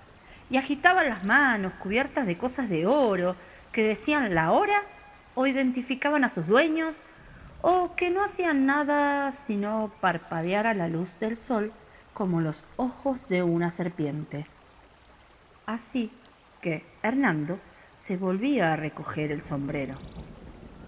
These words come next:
"¿Pasa algo, Hernando?",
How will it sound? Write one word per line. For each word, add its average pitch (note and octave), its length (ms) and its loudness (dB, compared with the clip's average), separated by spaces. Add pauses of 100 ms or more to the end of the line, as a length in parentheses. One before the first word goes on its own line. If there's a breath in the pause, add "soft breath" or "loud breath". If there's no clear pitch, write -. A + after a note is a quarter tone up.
(1600)
"¿Pasa - 320 0
algo, F#4 420 4
Hernando?", A#3 720 0